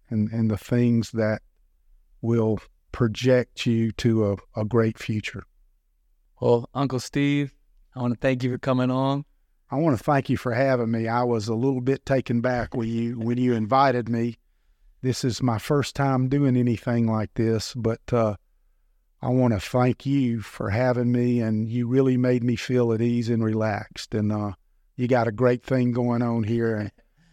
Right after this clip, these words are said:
Speaker 1: uh, when I look at, uh, my, my sons and, I mean, my,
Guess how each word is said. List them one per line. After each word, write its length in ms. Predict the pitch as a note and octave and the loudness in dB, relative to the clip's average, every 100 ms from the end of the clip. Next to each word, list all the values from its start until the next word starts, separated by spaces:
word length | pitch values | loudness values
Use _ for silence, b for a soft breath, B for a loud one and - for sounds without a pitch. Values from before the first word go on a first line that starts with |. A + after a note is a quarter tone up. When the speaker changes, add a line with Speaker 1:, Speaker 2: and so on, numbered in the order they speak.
| _ _ | _ _
Speaker 1:
uh, 340 | A#2+ A#2 A2 A2+ | -4 0 0 0
when 240 | A#2 A#2+ | 0 0
I 160 | B2 B2 | 2 2
look 320 | B2 C#3 - | 2 2 0
at, 120 | A2+ _ _ _ - | -6 _ _ _ -6
uh, 300 | A#2+ A2+ G#2+ G2 _ _ _ _ _ _ _ | -2 0 -2 -8 _ _ _ _ _ _ _
my, 320 | - A#2+ A2 G#2+ _ _ _ | -2 2 2 0 _ _ _
my 300 | A#2 A2+ G#2+ G2 | -2 0 0 -4
sons 680 | - - C#3 C3 B2+ A2+ A2+ | -6 0 2 4 2 0 0
and, 280 | A2+ A2 - | 0 0 -4
I 220 | A2 A2 | -4 0
mean, 240 | A#2+ A#2+ | 2 4
my, 300 | A2+ A2 G2 | 2 2 -2